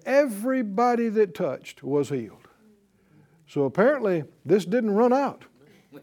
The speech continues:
It didn't run low. The Lord didn't say, <laughs> "Time out, time out. We got to recharge. Uh, it's, uh, overnight. We'll see you tomorrow."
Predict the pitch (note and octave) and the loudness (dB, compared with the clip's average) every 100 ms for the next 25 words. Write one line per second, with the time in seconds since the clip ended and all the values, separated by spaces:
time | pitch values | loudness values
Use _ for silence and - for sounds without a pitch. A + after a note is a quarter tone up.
0 | _ - - - - C3+ E3 G3 A3+ G#3 | _ -20 -20 -20 -6 2 6 8 8 8
1 | B3 B3 G#3+ G3+ C4+ G#3 - - D#3+ G3 | 8 8 8 10 8 6 0 -2 6 8
2 | G#3 G3+ G#3+ F3+ G#3 F3+ - A3 - C#4 | 8 6 2 4 4 4 2 0 2 4
3 | D4+ C4+ A3+ F#3 A3 A#3 A3 D#3+ - - | 8 8 6 0 -2 2 2 0 -4 -10
4 | - C#3 D4+ - C4+ - G3 G3 B3 G3+ | -2 4 6 8 6 8 6 6 4 4
5 | A#3+ B3 A3+ D#3 A#2 G#2 - - - - | 6 6 8 6 2 -4 -18 -20 -20 -20
6 | - D#3+ E3 E3 E3 D#3+ - E3 E3+ E3 | -2 6 8 8 6 2 -8 -6 -4 4
7 | G#3 G#3 G3+ A3 E3+ C#3 D#3+ D#3 D4 - | 6 6 6 6 4 4 0 2 4 6
8 | A3+ G3+ G#3 A3+ E3+ | 6 6 4 4 2